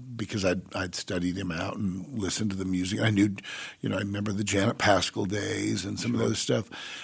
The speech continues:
Speaker 1: But I remember, uh, the second record was for Point of Grace. Was, it was gonna be a big record. We knew it was gonna be a record. And I remember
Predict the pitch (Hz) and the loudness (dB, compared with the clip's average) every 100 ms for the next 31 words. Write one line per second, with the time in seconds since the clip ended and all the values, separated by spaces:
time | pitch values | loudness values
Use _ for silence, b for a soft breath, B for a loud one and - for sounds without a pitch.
0 | B 139 127 113 - 123 123 131 123 123 | B 8 10 10 8 8 10 10 12 10
1 | 117 123 104 107 104 - _ - 123 - | 10 6 2 2 -4 -12 _ -6 0 4
2 | 139 120 110 117 113 - 104 98 - _ | 6 4 2 4 4 4 0 0 -6 _
3 | - 110 - 110 104 135 151 127 - 110 | -8 -8 -2 -2 0 4 4 4 2 0
4 | 104 - - - _ - 135 123 120 113 | -2 -6 -16 -16 _ 0 4 8 10 8
5 | 98 113 95 101 90 - 95 110 101 104 | 6 4 2 2 0 0 0 2 2 0
6 | 85 92 101 92 92 101 101 - 120 104 | -2 -4 -2 -2 -2 -2 -4 -6 -6 -2
7 | 107 110 117 120 120 117 110 | 0 4 4 4 6 8 6